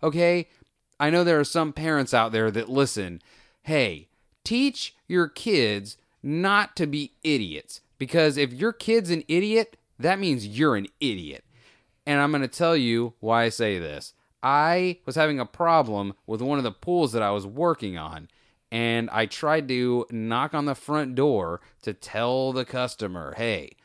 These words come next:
something's going on with your pool." And who answers? A thirteen-year-old little boy. And I was like, "Hey, are your parents home?"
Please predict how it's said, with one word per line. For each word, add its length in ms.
something's 440
going 280
on 480
with 320
your 200
pool." 500
And 140
who 200
answers? 580
A 140
thirteen-year-old 1200
little 380
boy. 520
And 120
I 120
was 180
like, 500
"Hey, 500
are 60
your 140
parents 380
home?" 380